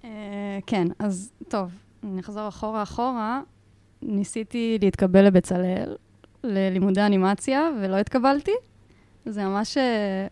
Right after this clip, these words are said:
עשה לי סוג של טראומה כזה, כאילו, ממש אכזב אותי. אה, אז הלכתי ללמוד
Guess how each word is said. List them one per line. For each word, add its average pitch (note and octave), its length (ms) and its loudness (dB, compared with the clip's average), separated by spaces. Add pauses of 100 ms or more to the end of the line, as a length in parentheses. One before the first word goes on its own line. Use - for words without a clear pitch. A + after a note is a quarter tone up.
(360)
עשה G#3+ 240 2
לי B3 140 4
סוג A#3+ 160 -4
של A#3 160 2
טראומה G#3+ 480 6
כזה, D#4 300 4 (640)
כאילו, G3+ 240 -4
ממש A3 160 0
אכזב G3 360 0
אותי. C#4+ 360 4 (100)
אה, - 60 -8 (1700)
אז G3 160 -8
הלכתי G#3 360 -2
ללמוד G#3 380 4